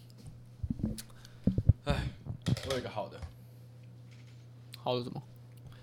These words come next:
Speaker 1: 好的话题。
Speaker 2: 好。
Speaker 1: 我最近发生一件我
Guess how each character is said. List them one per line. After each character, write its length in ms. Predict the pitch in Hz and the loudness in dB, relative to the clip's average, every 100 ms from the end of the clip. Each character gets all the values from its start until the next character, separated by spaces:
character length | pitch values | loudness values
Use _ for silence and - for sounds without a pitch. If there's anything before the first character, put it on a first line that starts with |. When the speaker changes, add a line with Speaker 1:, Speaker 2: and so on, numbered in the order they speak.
| - - | -16 8
Speaker 1:
好 120 | 107 | 10
的 80 | 95 | 12
话 220 | 123 92 | 12 12
题。 180 | - - - - - - - - - - | 4 -10 -14 -18 -18 -18 -18 -10 -8 -6
Speaker 2:
好。 100 | - | 0
Speaker 1:
我 80 | 110 | 10
最 140 | 131 | 12
近 60 | 147 | 12
发 160 | 139 | 12
生 160 | 127 123 | 12 12
一 60 | 101 | 12
件 260 | 104 95 92 - - - - - - - | 10 10 6 -8 -14 -16 -16 -18 -14 8
我 640 | 107 104 101 98 95 90 | 12 12 12 12 12 10